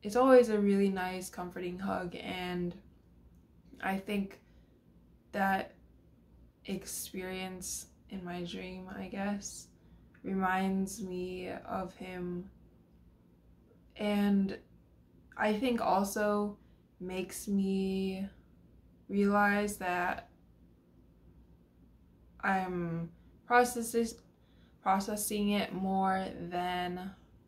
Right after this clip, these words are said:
I think I am, basically. So I feel like a big part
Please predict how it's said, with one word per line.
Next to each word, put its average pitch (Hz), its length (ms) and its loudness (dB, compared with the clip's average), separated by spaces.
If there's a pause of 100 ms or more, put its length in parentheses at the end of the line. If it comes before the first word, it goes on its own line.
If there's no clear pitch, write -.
(420)
I 175 120 -6
think 202 260 -4
I 175 120 2
am, 190 440 -6
basically. - 580 -8 (1600)
So - 100 -8
I 220 80 0
feel 247 340 4
like 202 360 2 (640)
a 202 80 -4
big 196 320 -2
part 185 420 0